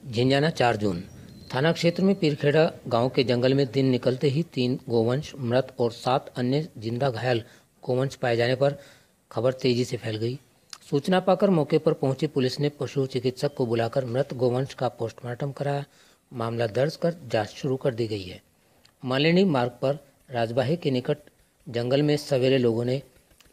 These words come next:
तीन मृत गोवंश एवं सात जिंदा घायल गोवंश को विचरण करते हुए देखा।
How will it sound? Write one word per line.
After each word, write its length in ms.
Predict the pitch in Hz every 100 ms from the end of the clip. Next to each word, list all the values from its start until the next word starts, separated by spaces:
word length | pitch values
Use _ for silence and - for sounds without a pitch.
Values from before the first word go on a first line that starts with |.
| _
तीन 220 | 147 160 180
मृत 300 | 139 139 131
गोवंश 440 | 120 120 127 131 -
एवं 180 | 120 117
सात 360 | - 135 135
जिंदा 360 | 120 123 120 120
घायल 340 | 107 113 127 - 113
गोवंश 360 | 117 123 147
को 260 | - 123 120 _ _ -
विचरण 320 | 123 - 123
करते 280 | 117 101 -
हुए 120 | 104
देखा। 320 | 98 95 117